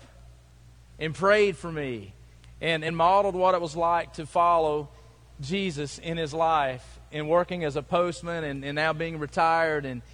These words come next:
and, um, so I, I've learned a lot from him. I've been able to see him in action. I've, I've seen his work ethic.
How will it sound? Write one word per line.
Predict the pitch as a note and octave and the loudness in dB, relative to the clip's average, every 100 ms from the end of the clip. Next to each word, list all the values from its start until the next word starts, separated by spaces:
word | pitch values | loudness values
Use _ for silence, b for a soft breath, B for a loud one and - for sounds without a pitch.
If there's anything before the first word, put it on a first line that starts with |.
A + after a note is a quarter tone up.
| b b | b b
and, | C3+ C#3+ C#3 | -8 -6 -4
um, | C#3+ C#3+ C3+ B2+ - | -4 -2 -2 -6 -12
so | - F#3 E3 | -2 0 0
I, | D#3+ F3 E3+ | -2 2 2
I've | E3 | 2
learned | F#3 G3 A3 F3+ | 0 2 2 2
a | |
lot | D#3+ E3 F#3+ - | 2 2 0 -2
from | - G#3 F#3+ | -6 -4 -4
him. | E3+ C#3 A#2 A#2 - - - - - - - - | -6 -6 -8 -12 -20 -20 -20 -20 -20 -20 -8 0
I've | D#3 | 2
been | F#3+ | 4
able | G3 F#3 | 4 2
to | F3 | -2
see | G#3 G#3 | -2 0
him | G3 | 0
in | F#3 | 0
action. | F#3+ F#3 E3 | -2 -2 -4
I've, | D#3 C#3 | -6 -4
I've | D#3 D3+ | -4 -4
seen | - F#3+ | -4 -4
his | F#3 D#3+ | -4 0
work | F3 F#3+ - | 2 2 2
ethic. | F3+ D3+ C#3 | 0 0 -4